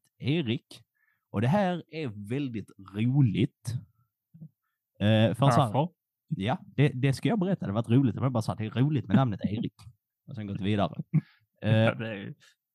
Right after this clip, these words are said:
Speaker 1: för att det var en annan, eh, tronutmanare vid den här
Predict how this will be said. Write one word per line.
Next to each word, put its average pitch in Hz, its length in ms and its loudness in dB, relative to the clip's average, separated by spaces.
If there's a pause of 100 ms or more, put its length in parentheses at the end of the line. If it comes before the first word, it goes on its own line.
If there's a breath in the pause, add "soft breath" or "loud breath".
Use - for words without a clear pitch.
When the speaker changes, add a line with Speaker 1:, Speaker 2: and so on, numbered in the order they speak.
(120)
Speaker 1:
för 120 100 2
att 123 160 -4
det 131 220 4
var 147 300 4
en 147 300 -2
annan, 147 640 -4
eh, 113 480 -4 (640)
tronutmanare 117 1040 2
vid 110 140 -2
den 110 120 -2
här 127 160 -4